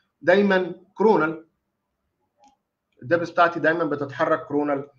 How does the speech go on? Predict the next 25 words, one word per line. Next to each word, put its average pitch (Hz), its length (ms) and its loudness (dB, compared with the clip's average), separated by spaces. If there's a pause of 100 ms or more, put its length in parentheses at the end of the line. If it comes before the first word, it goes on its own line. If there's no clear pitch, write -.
(600)
فهيقلل 151 880 0
لي 202 220 -4
البوست 202 360 -4
اوبرتيف 180 400 -8
بين 180 200 4
والسنسيتيفيتي 165 880 -6
ومشاكل 147 500 -10
تانية 160 220 -4
كتير 143 280 -6
بتحصل، 160 520 -6
دي 147 80 -2
هنتكلم 151 360 -4
عليها 147 160 -4
في - 100 -10
اخر - 160 -14
المحاضره، 180 500 -6 (580)
ازاي 131 300 -2
اتعامل 156 400 0
مع 127 160 -2
ال-، 123 220 -8
ال-، 123 360 -8
المشاكل 123 720 -10
دي 175 180 -8
وازاي 143 320 -4
اتجنبها. 156 640 -4